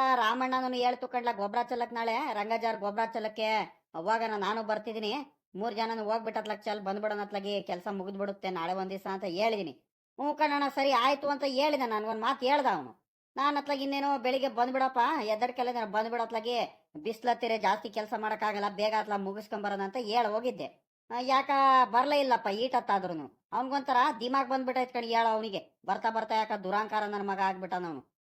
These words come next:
ಓಕೆ ಕಣ್ಲ ಗಂಗಣ್ಣ, ನಿನ್ಗೆ ಹೇಳಿದ್ ನಾನು, ಸುಮ್ನೆ ಹೇಳ್ಬೇಡ ಕಣಪ್ಪ ಅವನಿಗೆ. ಮಂತಾವ ಹೋಗಿ ಒಂದ್ ಹೆಜ್ಜೆ ಜೊತೆಗೆ ಕರ್ಕೊಂಬ, ಒಂದ್ ಕಾಲ್ ಗಂಟೆ ಲೇಟ್ ಆದ್ರೂ ಪರವಾಗಿಲ್ಲ ಅಂತ ಹೇಳಿದೀನಿ. ಇವಾಗ ನೋಡು, ಯಾರ್ ಬಂದ್ರು ಕರೆಯಕ್ಕೆ, ಆ ಟೈಮಿಗೆ ಅವನು ಒಳ್ಳೆ ಟೈಮಲ್ಲಿ ಯಾರ್ ಬಂದ್ ಕರ್ಕೊಂಡ್ ಹೋಗ್ತಾರ ಅಲ್ಲಿ ಹೊಲ್ಟ್ ಬಿಡ್ತಾನ ಕಣ ಮಾರಾಯ ಅವನು.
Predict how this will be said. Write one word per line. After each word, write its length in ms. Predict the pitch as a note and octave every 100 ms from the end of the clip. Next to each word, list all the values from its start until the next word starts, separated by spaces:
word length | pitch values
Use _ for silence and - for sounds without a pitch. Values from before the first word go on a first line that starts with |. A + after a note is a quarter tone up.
| _ _ _ _ _ _ -
ಓಕೆ 140 | A3
ಕಣ್ಲ 260 | A3 A3 G#3
ಗಂಗಣ್ಣ, 300 | G3+ G3 F#3+
ನಿನ್ಗೆ 280 | F#3+ F#3 F3
ಹೇಳಿದ್ 200 | F3+ F#3
ನಾನು, 500 | F3+ F3 F#3 F3 _ _
ಸುಮ್ನೆ 220 | G3+ G#3+
ಹೇಳ್ಬೇಡ 360 | G#3 F#3 G3 G3
ಕಣಪ್ಪ 320 | G3 F#3+ F#3
ಅವನಿಗೆ. 380 | F#3+ F#3+ F#3 F3 A#3+ B3 _ _
ಮಂತಾವ 560 | D#3+ F#3+ G3 G#3 G3+ F#3+
ಹೋಗಿ 380 | G3+ G3 G3+ G3
ಒಂದ್ 220 | F#3+ F3+
ಹೆಜ್ಜೆ 280 | F3+ F#3+ F3
ಜೊತೆಗೆ 380 | E3+ D#3+ G3 F#3+
ಕರ್ಕೊಂಬ, 360 | F3 F3 F3+
ಒಂದ್ 240 | F3+ E3+ E3
ಕಾಲ್ 240 | D#3+ F3+
ಗಂಟೆ 220 | F3+ F3+
ಲೇಟ್ 260 | E3 F3 F3+
ಆದ್ರೂ 220 | F3+ F3
ಪರವಾಗಿಲ್ಲ 420 | F3 E3+ E3+ F3
ಅಂತ 160 | E3+ E3
ಹೇಳಿದೀನಿ. 540 | D3 E3+ F#3 E3 C3 _ _ -
ಇವಾಗ 200 | G3 F#3
ನೋಡು, 460 | F#3+ F#3+ - _ -
ಯಾರ್ 280 | G3+ A3+ G#3
ಬಂದ್ರು 280 | G#3+ G#3 G#3
ಕರೆಯಕ್ಕೆ, 360 | G3+ G#3 G#3
ಆ 120 | F#3+
ಟೈಮಿಗೆ 400 | F#3 G3 A3+ B3
ಅವನು 220 | A#3+ A3+ G#3
ಒಳ್ಳೆ 380 | - G3 G#3+
ಟೈಮಲ್ಲಿ 400 | A#3 A#3 A#3 A#3
ಯಾರ್ 220 | G#3+ A3 A3+
ಬಂದ್ 180 | A#3
ಕರ್ಕೊಂಡ್ 260 | A3+ G#3 A3
ಹೋಗ್ತಾರ 240 | A3 A3+
ಅಲ್ಲಿ 140 | A3+ G3+
ಹೊಲ್ಟ್ 200 | G3 G3+
ಬಿಡ್ತಾನ 280 | A3 A3 G#3
ಕಣ 120 | G#3+
ಮಾರಾಯ 240 | G#3+ G#3
ಅವನು. 320 | G#3 G#3 G#3+